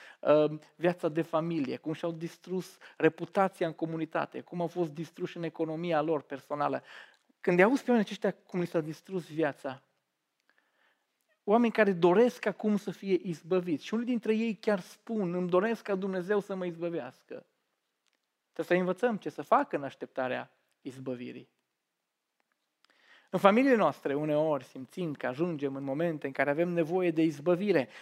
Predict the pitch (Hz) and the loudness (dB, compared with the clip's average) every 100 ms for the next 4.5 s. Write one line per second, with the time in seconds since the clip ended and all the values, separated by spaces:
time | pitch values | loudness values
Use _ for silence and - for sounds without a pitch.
0 | - 175 175 196 - 185 175 - 170 180 | 4 6 6 4 2 0 0 -2 -2 0
1 | 165 165 170 156 165 160 165 165 165 156 | 0 -2 -2 -2 -2 -2 -2 -4 -4 -8
2 | 151 - 151 147 131 135 127 - - 165 | -6 -4 -2 -2 -2 -2 -4 -14 -4 -2
3 | - 214 196 185 180 180 - 180 170 170 | 2 2 4 2 0 -4 -2 0 0 0
4 | 180 170 165 175 170 | 2 4 6 6 4